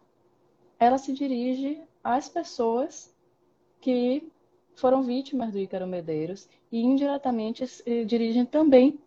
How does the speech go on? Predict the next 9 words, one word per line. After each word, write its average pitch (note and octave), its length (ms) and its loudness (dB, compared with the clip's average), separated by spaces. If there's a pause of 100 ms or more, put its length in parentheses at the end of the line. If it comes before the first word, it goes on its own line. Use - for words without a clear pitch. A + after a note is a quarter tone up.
(420)
às A#3+ 280 0
outras C#4+ 420 -2
vítimas A3 720 -6 (920)
pas-, G#3 320 -6
passadas G#3+ 800 0
de F3+ 140 -6
outros G3+ 500 -6 (800)
falsos F#3+ 600 2
gurus F#3 580 2